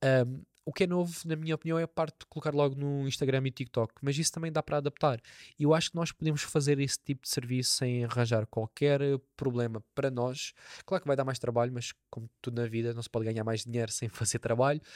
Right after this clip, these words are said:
Ahm, aquilo que podemos fazer, há várias coisas que podemos fazer mesmo. Ah,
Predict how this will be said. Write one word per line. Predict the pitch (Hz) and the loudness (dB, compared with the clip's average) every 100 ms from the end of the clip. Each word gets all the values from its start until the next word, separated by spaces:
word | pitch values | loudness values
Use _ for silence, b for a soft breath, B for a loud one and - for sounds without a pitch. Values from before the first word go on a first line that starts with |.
| B B B - - | B B B -14 2
Ahm, | 143 147 147 143 147 151 _ _ _ _ _ _ _ _ _ _ - - | 4 6 4 2 -2 -12 _ _ _ _ _ _ _ _ _ _ -20 -10
aquilo | 135 196 | 2 2
que | - | 2
podemos | 170 - | -2 0
fazer, | 143 131 143 | 2 4 4
há | 131 120 | 2 -2
várias | 123 131 131 117 - | 0 2 2 2 -2
coisas | 120 110 | -4 -4
que | - | -4
podemos | 110 - | -8 -6
fazer | 107 104 | -6 -4
mesmo. | 101 98 98 - B B B B - 117 | -6 -10 -12 -18 B B B B -8 -2
Ah, | 110 | 0